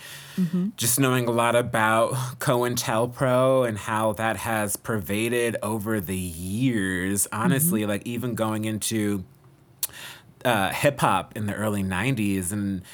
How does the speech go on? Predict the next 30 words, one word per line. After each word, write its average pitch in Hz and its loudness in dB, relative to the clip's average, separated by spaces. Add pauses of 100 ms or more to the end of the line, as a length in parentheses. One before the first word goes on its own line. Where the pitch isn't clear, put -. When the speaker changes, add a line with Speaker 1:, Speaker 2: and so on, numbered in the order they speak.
Speaker 1:
Mm-hmm. 190 2
Speaker 2:
kind 135 2
of 101 -2
what 117 0
they 113 0
did 113 -2
to 117 -4
fuel 110 -2
East 113 -2
Coast, 104 -4
West 120 -2
Coast, 98 0
and 98 -4 (420)
just 139 0
the 127 -2
things 147 -2
that 123 -4
they 120 -2
consistently 110 0
do 127 4
to 123 -4
keep 123 -2
black 117 2
leaders 107 0
down 117 2
from 104 -2 (440)
jump, 107 2
honestly. 117 2
Speaker 1:
Yeah. 139 0 (800)
Speaker 2:
It's - 0